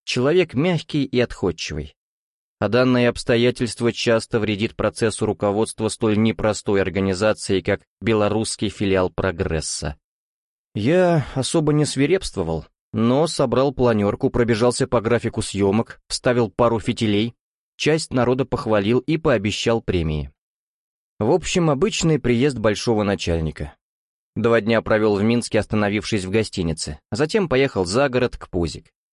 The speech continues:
Семейство классика советской литературы, а тиражи книг принцессы уступают только товарищу Ленину. Летом живет в загородном доме. Впрочем, они стараются проводить здесь большую часть времени.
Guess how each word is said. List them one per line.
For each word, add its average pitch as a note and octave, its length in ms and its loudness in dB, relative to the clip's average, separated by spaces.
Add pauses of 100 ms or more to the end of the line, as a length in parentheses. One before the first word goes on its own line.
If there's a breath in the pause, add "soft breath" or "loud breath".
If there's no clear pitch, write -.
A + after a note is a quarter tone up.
(540)
Семейство D3 680 2
классика C3+ 580 0
советской A2 600 0
литературы, G2 800 -2 (340)
а G#2 140 -4
тиражи A#2+ 380 2
книг B2+ 280 0
принцессы B2+ 560 0
уступают B2 580 0
только A#2 300 0
товарищу A2+ 560 0
Ленину. D#2 480 -2 (460)
Летом E3+ 400 0
живет G#2 320 0
в F#2 60 -8
загородном F#2+ 760 -2
доме. C#2 320 -6 (760)
Впрочем, F#3 600 0
они D#3+ 160 2
стараются C#3+ 680 2
проводить A#2+ 540 2
здесь G#2+ 320 2
большую A#2 480 2
часть A2 380 0
времени. F#2+ 500 -2